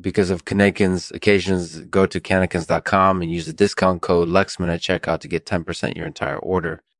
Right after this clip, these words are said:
All right, so tell me a little bit about estrus.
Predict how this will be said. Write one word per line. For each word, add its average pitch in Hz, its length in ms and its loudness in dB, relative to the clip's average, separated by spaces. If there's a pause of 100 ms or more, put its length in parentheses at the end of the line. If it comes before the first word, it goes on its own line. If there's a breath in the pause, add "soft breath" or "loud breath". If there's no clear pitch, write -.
(1200)
All 85 80 -2
right, 80 220 0 (120)
so - 220 2
tell 113 220 2
me 107 80 6
a 101 80 6
little 92 160 4
bit 92 80 4
about 90 440 2
estrus. - 720 -4